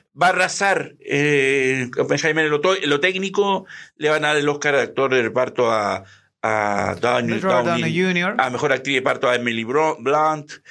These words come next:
Speaker 1: Van a arrasar. Y mejor director. Pero película, Barbie.
Speaker 2: Es, no, y ahí va a estar la pelea con Scorsese.
Speaker 1: Pero a
Speaker 2: Que
Speaker 1: Scorsese,
Speaker 2: veamos.
Speaker 1: ¿cuántas veces le, le han hecho el quite y la premiaron por
Speaker 2: Bueno,
Speaker 1: una película
Speaker 2: una
Speaker 1: menor?
Speaker 2: copia.
Speaker 1: Po,
Speaker 2: Pero,
Speaker 1: una
Speaker 2: Mirko.
Speaker 1: copia, po, no.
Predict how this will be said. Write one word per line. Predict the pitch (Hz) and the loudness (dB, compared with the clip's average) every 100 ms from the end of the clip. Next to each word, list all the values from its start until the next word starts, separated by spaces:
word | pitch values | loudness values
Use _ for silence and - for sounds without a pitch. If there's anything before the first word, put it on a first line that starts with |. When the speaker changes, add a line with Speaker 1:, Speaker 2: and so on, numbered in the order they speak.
| - - _ _ | -20 -20 _ _
Speaker 1:
Van | - 214 | 0 2
a | 190 | 2
arrasar. | 170 - 117 101 - | 2 0 -2 -4 -4
Y | 156 160 | -2 -2
mejor | 151 143 202 202 | -2 0 0 -2
director. | 156 165 151 - 113 - | -2 -2 -2 -2 -2 0
Pero | 139 139 | 0 0
película, | - 180 277 277 294 285 302 _ _ _ _ _ _ _ _ _ | 0 0 -2 -2 -2 -2 -2 _ _ _ _ _ _ _ _ _
Barbie. | - - 202 | -6 0 0
Speaker 2:
Es, | 208 - | -2 -4
no, | 190 180 185 | 0 2 2
y | 175 160 156 | 2 0 -2
ahí | 156 185 | 0 0
va | 233 | 0
a | |
estar | 220 214 | 0 0
la | 202 | 0
pelea | 185 202 | 2 0
con | 190 175 | 0 -2
Scorsese. | 160 180 240 185 190 214 - _ _ _ _ _ _ _ _ _ _ _ | -2 0 0 0 -2 -4 -12 _ _ _ _ _ _ _ _ _ _ _
Speaker 1:
Pero | 123 123 | -2 -2
a | |
Speaker 2:
Que | 120 | 0
Speaker 1:
Scorsese, | 170 170 170 156 | 0 2 2 0
Speaker 2:
veamos. | 156 156 | -2 2
Speaker 1:
¿cuántas | 165 165 160 147 | 2 2 0 2
veces | 160 156 151 | 2 0 0
le, | 143 143 | 2 2
le | 139 135 | 2 0
han | 139 139 | 0 0
hecho | 143 147 | 0 0
el | 117 | 0
quite | 147 151 160 | -4 -2 2
y | |
la | 143 - | 2 2
premiaron | 127 120 139 147 143 | 0 2 2 0 0
por | 127 | 0
Speaker 2:
Bueno, | 123 135 | 0 0
Speaker 1:
una | 135 135 | 0 2
película | 123 123 131 | -2 0 0
Speaker 2:
una | 131 185 | 2 0
Speaker 1:
menor? | 120 139 139 131 127 123 110 | 2 0 2 2 2 0 -2
Speaker 2:
copia. | 92 | -6
Speaker 1:
Po, | 202 | -4
Speaker 2:
Pero, | 196 202 | 0 2
Speaker 1:
una | 190 214 | 0 0
Speaker 2:
Mirko. | 247 135 135 131 131 117 | 2 2 2 2 2 0
Speaker 1:
copia, | 104 98 90 | -2 -2 -2
po, | 87 | -2
no. | 107 123 120 110 | -2 -2 0 -2